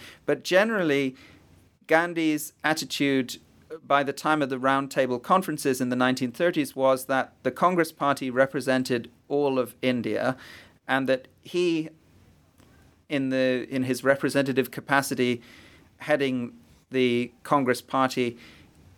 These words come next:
in the Round Table Conferences in London, could speak for all of India. So, first of all, he tried to focus on a grand alliance with India's Muslims, because he saw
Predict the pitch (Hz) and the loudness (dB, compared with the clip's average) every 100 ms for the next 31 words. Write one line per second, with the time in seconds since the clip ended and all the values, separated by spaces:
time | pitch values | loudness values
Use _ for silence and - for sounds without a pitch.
0 | _ - 156 156 139 127 120 131 131 127 | _ -2 0 2 0 -4 0 0 0 -2
1 | 143 127 120 185 190 165 143 127 127 151 | -2 -2 -2 0 0 0 -2 -4 2 2
2 | 160 127 123 - - - - - - _ | 2 0 -4 -8 -20 -20 -20 -20 -20 _
3 | _ - 185 - - 190 - 135 127 123 | _ 0 0 0 2 2 2 -4 0 0
4 | 113 113 98 101 - - - - - - | 0 -2 -4 -8 -10 -18 -20 -20 -20 -14
5 | - 156 151 147 143 131 - - 208 220 | -6 0 0 0 -4 -8 -14 2 6 6
6 | - 170 156 151 151 - - 151 151 151 | 4 -2 -2 0 -2 -2 0 2 0 -2
7 | - 135 - 139 139 139 - 127 123 117 | -4 -2 4 4 4 -2 0 0 0 -6
8 | - - _ _ 127 120 120 - - 151 | -16 -20 _ _ -2 0 -2 -4 -2 0
9 | 151 151 143 127 - - _ _ _ 131 | 2 0 -4 -6 -8 -10 _ _ _ -6
10 | 131 147 156 139 117 - - 127 123 - | -2 2 2 0 -4 -12 -2 0 0 -4
11 | - 143 135 127 120 131 147 143 117 - | -6 -2 0 0 0 0 0 -2 -8 -10
12 | - - - - - 131 147 139 135 - | -10 -10 -10 -8 -2 0 0 -2 -4 -2
13 | 151 143 | 0 2